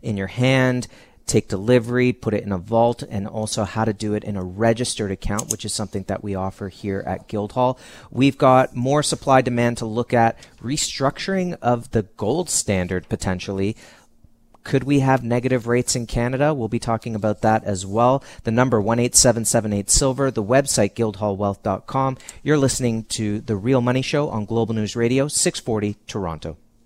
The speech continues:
Welcome back to The Real Money Show. The number, one eight seven seven eight silver, the website, guildhallwealth dot com. Jerry, we were talking about, uh, the election. We've been talking about supply and demand. One thing that we also always sort of have an eye on is,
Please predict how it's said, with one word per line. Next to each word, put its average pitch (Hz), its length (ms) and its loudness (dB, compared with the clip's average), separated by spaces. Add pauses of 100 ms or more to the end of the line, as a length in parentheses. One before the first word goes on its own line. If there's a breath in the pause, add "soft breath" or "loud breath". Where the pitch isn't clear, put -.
Welcome 165 260 10
back 131 220 12
to - 80 2
The 120 100 6
Real 120 220 6
Money 127 320 4
Show. 143 300 6
The 139 100 2
number, 160 320 8
one 139 160 6
eight 135 160 6
seven 139 300 8
seven 131 280 6
eight 120 160 4
silver, 170 360 6
the 156 80 2
website, 170 560 8
guildhallwealth 131 840 4
dot 110 300 2
com. 151 500 4 (1120 soft breath)
Jerry, 160 500 8 (140)
we 147 400 -4
were 175 140 -2
talking 160 520 0
about, 117 840 2
uh, 107 160 0
the 110 100 0
election. 147 560 0
We've 139 100 -2
been 131 120 -8
talking 165 260 -2
about 135 240 -2
supply 117 400 -4
and 113 140 0
demand. 101 560 0 (400 loud breath)
One 165 240 -2
thing 208 220 2
that 160 120 4
we 139 140 2
also 127 460 2
always 113 340 0
sort 120 180 0
of 110 60 2
have 110 160 0
an 104 100 -2
eye 101 300 -2
on 92 300 -2
is, 95 600 0